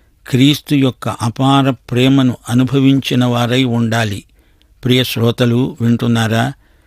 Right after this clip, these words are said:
ఈ పాఠంలో పౌలు మనకు ఒక గొప్ప క్రైస్తవ నాయకుడుగా కనిపిస్తున్నాడు. నాయకులు బోధిస్తారు, నేర్పుతారు, అంతేకాదు ప్రార్థిస్తారు. పౌలు ఎలా ప్రార్థించాడో చూచారుగా.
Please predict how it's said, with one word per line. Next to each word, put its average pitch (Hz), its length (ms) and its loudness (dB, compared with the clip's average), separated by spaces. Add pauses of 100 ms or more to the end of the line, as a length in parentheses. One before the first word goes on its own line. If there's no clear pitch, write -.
(240)
ఈ 120 100 0
పాఠంలో 127 760 0
పౌలు 131 400 -2
మనకు 120 400 -2
ఒక 120 320 -2
గొప్ప 113 480 -4
క్రైస్తవ 123 840 -2
నాయకుడుగా 117 840 0
కనిపిస్తున్నాడు. 107 1040 -6 (680)
నాయకులు 131 560 0
బోధిస్తారు, 120 1000 -2
నేర్పుతారు, 120 840 -2 (260)
అంతేకాదు 117 720 -2
ప్రార్థిస్తారు. 113 960 -4 (800)
పౌలు 139 260 2
ఎలా 123 340 0
ప్రార్థించాడో 120 1000 -2 (140)
చూచారుగా. 113 640 -4